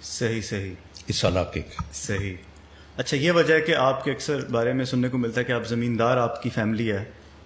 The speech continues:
Speaker 1: तो ये हुकूमत आपकी चलती आ रही है यहाँ पे काफ़ी अरसे से।
Speaker 2: जी, जी, जी, जी।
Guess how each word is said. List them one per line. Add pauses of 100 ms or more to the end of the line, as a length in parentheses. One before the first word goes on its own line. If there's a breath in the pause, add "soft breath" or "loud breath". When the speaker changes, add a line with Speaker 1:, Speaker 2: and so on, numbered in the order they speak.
(180)
Speaker 1:
तो
ये
हुकूमत
आपकी
चलती
आ
रही
है
यहाँ
पे (160)
काफ़ी
अरसे
से।
Speaker 2:
जी,
जी,
जी,
जी।